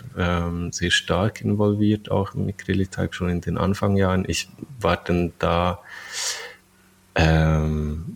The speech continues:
wie war jetzt das? Nee, genau, also zwischen zweitausendneun und zweitausendzwölf,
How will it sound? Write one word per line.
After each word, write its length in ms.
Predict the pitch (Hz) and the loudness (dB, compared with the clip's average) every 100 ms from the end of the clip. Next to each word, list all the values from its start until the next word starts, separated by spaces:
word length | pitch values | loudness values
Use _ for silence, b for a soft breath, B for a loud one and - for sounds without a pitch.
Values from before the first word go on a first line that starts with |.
| - | -6
wie 180 | 78 | -4
war 160 | 87 101 | -2 -2
jetzt 320 | 123 - - | -2 -4 -4
das? 360 | 117 95 - - _ _ _ _ _ _ _ _ _ _ - - _ _ _ _ _ - | -2 -2 -6 -12 _ _ _ _ _ _ _ _ _ _ -20 -20 _ _ _ _ _ 6
Nee, 140 | 104 | 8
genau, 240 | 107 101 | 10 10
also 180 | 90 85 | 8 6
zwischen 360 | 90 104 - 98 | 4 4 4 4
zweitausendneun 640 | 113 110 120 120 113 123 | 4 6 6 6 6 6
und 140 | 113 - | 4 4
zweitausendzwölf, 1300 | 110 107 101 104 101 - 104 101 110 120 110 - | 2 4 2 2 0 -2 2 6 8 6 4 -2